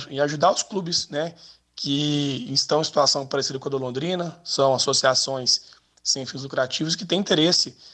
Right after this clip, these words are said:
nessa transformação pra sociedade anônima do fute-, do futebol. Então, a gente é uma empresa que traz ali no seu D N A essa, esse pioneirismo, essa expertise nessa transformação. É, então, apesar de ainda não estarmos trabalhando,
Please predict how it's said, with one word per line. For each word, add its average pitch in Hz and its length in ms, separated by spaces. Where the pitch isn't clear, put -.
nessa 139 240
transformação 139 720
pra 147 140
sociedade 131 500
anônima 127 300
do 131 40
fute-, - 300
do 127 160
futebol. 123 460
Então, 127 260
a 135 60
gente 135 420
é - 80
uma 135 120
empresa 135 640
que - 100
traz 156 400
ali 147 260
no 147 120
seu 143 160
D 139 100
N 135 200
A 143 240
essa, 131 240
esse 135 320
pioneirismo, 165 760
essa 139 220
expertise 156 680
nessa 147 280
transformação. 131 840
É, 131 280
então, 160 420
apesar 147 420
de 147 60
ainda 143 120
não 156 120
estarmos 143 340
trabalhando, 147 580